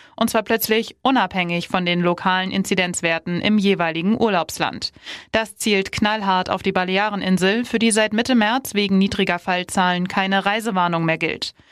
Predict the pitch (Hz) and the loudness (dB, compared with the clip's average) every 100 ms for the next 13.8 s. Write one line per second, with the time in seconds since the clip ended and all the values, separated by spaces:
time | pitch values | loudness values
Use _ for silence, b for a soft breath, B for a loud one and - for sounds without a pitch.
0 | b b - 247 - - 254 - - - | b b -2 -2 -4 -4 -4 -6 -10 -2
1 | 220 269 269 240 233 247 226 214 214 196 | 0 2 0 0 0 2 0 2 2 4
2 | 208 - 226 202 - 196 196 190 - 185 | 2 0 0 0 0 -2 -2 -6 0 0
3 | 175 214 226 208 202 196 196 202 220 - | 2 2 2 2 2 0 0 0 -2 0
4 | 226 226 190 - 165 170 - 165 160 - | -2 0 -4 -4 -4 -2 0 0 -2 -6
5 | - B B B - 180 - 196 214 208 | -8 B B B -2 -2 0 0 2 -2
6 | - 196 196 196 202 202 196 208 190 185 | -2 -2 -2 -2 -2 -2 -2 -2 -4 -2
7 | 269 277 202 - 185 - 208 240 226 226 | 2 4 2 0 -2 0 0 2 0 0
8 | 269 262 240 226 208 208 214 B B 220 | 0 2 2 2 2 -2 -6 B B 0
9 | 214 214 208 202 202 196 202 220 247 208 | 2 2 2 0 0 0 0 0 0 -2
10 | 196 196 - 190 190 190 185 185 - 196 | -2 -4 0 0 2 2 2 0 0 0
11 | 226 - 196 190 - 202 214 - 247 226 | 0 0 0 0 -2 -4 -2 4 4 4
12 | 185 175 - 185 - 175 - 196 214 - | 0 -2 2 0 0 -2 0 -2 -2 -4
13 | 214 185 180 175 170 160 151 | -4 -4 0 2 2 0 -2